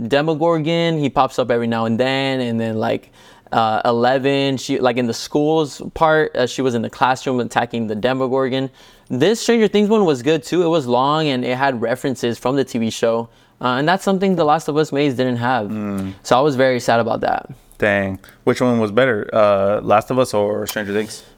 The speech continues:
Speaker 1: Uh, I'm gonna say Stranger Things, just 'cause that was more submersive and it had more areas where I was like, "This is cool." It had more actors, more people. Like, I did wanna see, uh,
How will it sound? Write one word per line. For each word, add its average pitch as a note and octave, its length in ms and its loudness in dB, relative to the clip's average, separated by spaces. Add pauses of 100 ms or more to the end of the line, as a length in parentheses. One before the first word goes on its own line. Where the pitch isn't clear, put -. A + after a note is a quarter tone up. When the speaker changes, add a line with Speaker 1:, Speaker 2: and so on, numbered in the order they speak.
(180)
Speaker 1:
Uh, E3+ 720 0
I'm D#3+ 100 -2
gonna A3 100 2
say B3+ 220 0
Stranger G3+ 360 0
Things, C#3 460 0
just C#3 180 -4
'cause E3+ 120 0
that D3 160 4
was D3+ 160 0
more C#3 140 -2
submersive B2+ 480 -2
and C3+ 180 0
it D3+ 80 -2
had F3 160 2
more D#3+ 240 0
areas C3 420 0
where A#2 120 0
I A#2 80 0
was A#2 100 0
like, A#2 140 -2
"This D3 160 -2
is B2+ 80 -12
cool." D3+ 220 0
It C#3 40 0
had C#3 120 0
more B2+ 220 -2
actors, A#2+ 680 -2
more A2+ 160 0
people. A#2+ 360 0
Like, B2 160 2
I C3+ 120 4
did F#3+ 200 2
wanna E3 220 0
see, C#3 240 -2
uh, A#2 220 0